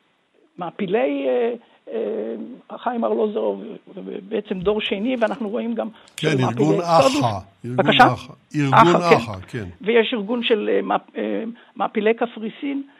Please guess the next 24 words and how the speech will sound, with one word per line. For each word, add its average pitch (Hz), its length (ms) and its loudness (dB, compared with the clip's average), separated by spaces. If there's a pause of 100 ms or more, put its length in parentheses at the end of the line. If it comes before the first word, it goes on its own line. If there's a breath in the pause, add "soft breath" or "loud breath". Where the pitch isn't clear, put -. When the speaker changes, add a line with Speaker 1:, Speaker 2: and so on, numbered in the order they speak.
(520 soft breath)
Speaker 1:
אני 233 180 0 (1200)
מסתכלת 254 460 0
על 285 100 -4
זה 294 80 -4
מבחינת 233 540 -4
המעפילים. 196 720 -4 (140)
הייתה 214 220 -4 (440)
תקופה - 320 -6
שטענו 233 540 0
שבעצם 269 560 -6 (600 loud breath)
ההנהגה 190 640 -4
הציונית 262 640 -6
עשתה - 280 -10
שימוש 233 600 -2 (480 soft breath)
אינסטרומנטלי, 214 1080 2
שלא 160 300 -6
לומר, 196 540 -2
אה, 104 360 -10 (920 loud breath)
אה, 214 240 -8 (300)
יותר 226 300 4
מזה, 202 380 2
ב-, 180 240 4 (100)
ב-, 185 300 2 (200)
ב-, 190 340 -4